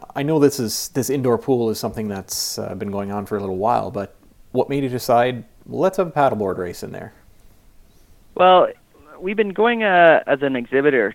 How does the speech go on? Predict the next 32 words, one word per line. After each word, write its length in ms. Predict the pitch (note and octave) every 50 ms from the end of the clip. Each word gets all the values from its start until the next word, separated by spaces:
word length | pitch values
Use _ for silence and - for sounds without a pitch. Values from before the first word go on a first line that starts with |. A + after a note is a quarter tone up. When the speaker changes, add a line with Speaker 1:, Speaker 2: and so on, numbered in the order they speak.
| - - -
Speaker 2:
to 60 | B2
the 160 | A2 A2+ A#2
boat 280 | A2 G#2+ B2 A#2+ A#2+ G#2
show 220 | - - B2+ A#2 G#2+
for 140 | - - A#2
many 240 | A#2 A#2 A#2 A2+
years, 440 | A#2 B2 B2 A#2+ B2+ B2 G#2 F#2+ A#2 - _ - -
and 400 | - A#2+ A#2+ B2 B2 A#2+ G#2 - -
they 100 | C3 B2+
have, 260 | C3+ C3+ C3 B2+ A#2+
uh, 220 | A#2+ B2 B2 A2+ -
the 120 | - - E2
indoor 440 | A2 C3+ C3 C3 B2 A#2+ A#2 A#2 - - -
lake, 300 | - A#2+ A#2 B2+ C3+ -
they 120 | _ A#2+ A2
call 300 | - - A2+ A2+ A2+ A#2
it. 100 | - - - - - _ _
It's 80 | _
actually 200 | C3+ C#3 - C#3+
the 80 | B2 A#2+
largest 360 | A2 A2 A2+ A#2 A#2 A2+ - _ -
indoor 400 | A#2 A#2+ A#2+ A2+ A#2 A2 G#2+ A2
lake 360 | A2+ A#2+ A2+ A2 A2+ - - - - _ _
in 140 | - A2+ A2
the 100 | G#2+ G#2+
world, 460 | G#2 A#2 B2 A#2+ A#2 A2+ A#2+ A2+ - _ _ - - - _ _ _ -
um, 460 | - A#2 B2 B2 A#2+ A2+ G#2+ F#2 - -
where 120 | - A2+
they 120 | A#2 B2
fill 180 | A#2+ - - C#3
up, 260 | C3 B2+ - - - -
uh, 80 | - A#2